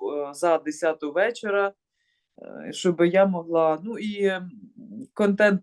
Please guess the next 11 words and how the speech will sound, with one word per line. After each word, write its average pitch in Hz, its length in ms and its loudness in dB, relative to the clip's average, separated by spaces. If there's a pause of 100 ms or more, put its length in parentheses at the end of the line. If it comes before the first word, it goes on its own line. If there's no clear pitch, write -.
(100)
е, 165 120 2
потрібно 170 500 -6
готувати 165 920 0 (720)
дійсно 156 640 -4
на, 151 320 0
наперед, 190 640 0 (160)
тому 170 260 -10
що 170 200 -8
дуже 165 260 -4
складно 175 520 0
потім, 147 460 -6